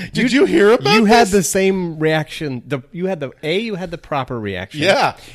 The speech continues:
Speaker 2: And B, you had the same one I did.
Speaker 1: I didn't know you could do
Speaker 2: I
Speaker 1: that.
Speaker 2: didn't know you could do that.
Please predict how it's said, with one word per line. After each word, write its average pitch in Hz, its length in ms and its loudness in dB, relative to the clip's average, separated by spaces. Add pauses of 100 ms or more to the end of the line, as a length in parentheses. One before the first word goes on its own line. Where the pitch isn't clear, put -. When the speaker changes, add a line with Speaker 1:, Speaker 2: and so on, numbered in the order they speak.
(140)
Speaker 2:
And 151 220 -2
B, 175 180 -2
you 160 140 -2
had 156 160 -6
the 135 80 -10
same 156 280 -6
one 139 140 -4
I 127 160 -4
did. 85 300 -14
Speaker 1:
I 277 160 -2
didn't 165 260 -2
know 160 160 -2
you 165 200 -6
could 151 320 -8
do 370 140 -4
Speaker 2:
I 196 160 2
Speaker 1:
that. 285 80 0
Speaker 2:
didn't 175 260 -2
know 220 160 8
you 226 180 4
could 254 300 -4
do 302 260 2
that. 147 360 0